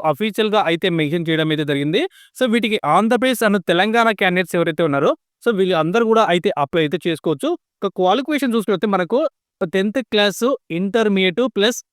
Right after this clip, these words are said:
any graduate, అంటే any graduate degree ఏదైనా పర్వాలేదు. So వీటికి అయితే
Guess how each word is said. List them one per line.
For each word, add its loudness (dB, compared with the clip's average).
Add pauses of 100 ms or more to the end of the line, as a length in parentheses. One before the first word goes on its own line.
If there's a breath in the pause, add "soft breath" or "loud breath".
(220)
any 0
graduate, 0
అంటే -2
any 0
graduate 0
degree -2 (100)
ఏదైనా 2
పర్వాలేదు. 2 (300)
So -2
వీటికి 0
అయితే 0